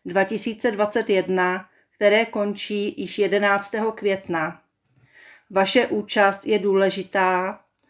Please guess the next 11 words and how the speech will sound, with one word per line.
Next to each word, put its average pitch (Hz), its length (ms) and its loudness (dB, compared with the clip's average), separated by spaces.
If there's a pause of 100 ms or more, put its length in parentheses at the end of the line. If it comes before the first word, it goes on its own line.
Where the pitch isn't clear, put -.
(920)
protože 220 440 2
vaše 220 300 0
odpovědi 202 640 0
mohou 214 320 0
mít 240 280 0
vliv 196 380 0
na 202 180 0
plánování 214 800 2
rozvoje 196 720 0
naší 190 420 -2
obce. - 640 -2